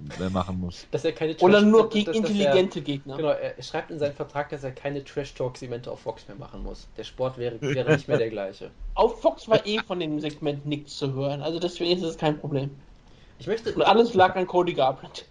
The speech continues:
Speaker 2: Kann ich ku-, kann ich kurz eine Sache erwähnen, was ich einfach nur erwähnen wollte?
Speaker 3: Nein, ich will sogar, dass du anfängst
Speaker 2: Okay,
Speaker 3: mit
Speaker 2: gut,
Speaker 3: der
Speaker 2: dann, dann,
Speaker 3: Sache.
Speaker 2: ja, bitte, dann mach deine Einleitung.
Speaker 3: Weil, weil ich sonst, ähm, zu lange reden werde.
Speaker 2: Was?
Speaker 3: Du
Speaker 2: Du?
Speaker 3: bist
Speaker 2: Bei
Speaker 3: halt
Speaker 2: diesem Kampf?
Speaker 3: manchmal
Speaker 2: Das glaub ich nicht.
Speaker 3: Ja.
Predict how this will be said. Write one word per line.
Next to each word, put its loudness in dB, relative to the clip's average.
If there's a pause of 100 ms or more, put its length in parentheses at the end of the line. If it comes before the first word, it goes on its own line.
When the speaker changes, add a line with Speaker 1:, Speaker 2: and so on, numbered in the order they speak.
Speaker 2:
Kann -2
ich -10
ku-, -10
kann -6
ich -2
kurz 2
eine -2
Sache -6
erwähnen, -6
was -12
ich -8
einfach -10
nur -6
erwähnen -6
wollte? 0
Speaker 3:
Nein, 6
ich -2
will 0
sogar, 4
dass -2
du 2
anfängst -2
Speaker 2:
Okay, 0
Speaker 3:
mit -2
Speaker 2:
gut, -12
Speaker 3:
der -18
Speaker 2:
dann, -4
dann, -2
Speaker 3:
Sache. -6 (680)
Speaker 2:
ja, 0
bitte, -8
dann -12
mach -10
deine -6
Einleitung. -16
Speaker 3:
Weil, 8 (140)
weil 4
ich -6
sonst, -2
ähm, 0
zu -6
lange 4
reden -2
werde. 2 (140)
Speaker 2:
Was? -4
Speaker 3:
Du -2
Speaker 2:
Du? 0
Speaker 3:
bist 0
Speaker 2:
Bei 0
Speaker 3:
halt 4
Speaker 2:
diesem -8
Kampf? 0
Speaker 3:
manchmal -2
Speaker 2:
Das -10
glaub -4
ich -18
nicht. -14
Speaker 3:
Ja. 4